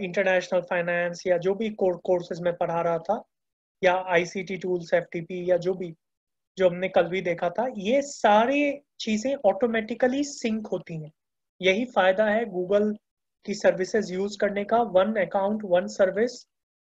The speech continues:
तो एक ही Google account से, चाहे वो mail हो, चाहे वो Google Classroom हो, अब यहीं से आप अपने Google Classroom का भी कोई class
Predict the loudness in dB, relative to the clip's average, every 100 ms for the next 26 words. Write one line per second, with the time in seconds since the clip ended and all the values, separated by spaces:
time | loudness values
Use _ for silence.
0 | _ -4 -4 0 0 0 -2 -2 0 2
1 | 4 4 4 2 2 0 0 0 2 0
2 | 2 0 -4 -4 -2 -2 -2 2 4 4
3 | 4 4 6 6 6 4 2 _ _ _
4 | _ 2 4 8 6 8 6 6 4 4
5 | 6 6 4 _ _ 2 2 4 4 4
6 | 2 6 8 8 8 6 0 _ _ _
7 | -2 0 4 4 4 4 6 6 6 6
8 | 6 2 4 6 4 6 6 6 4 0
9 | 4 6 8 4 2 -12 -20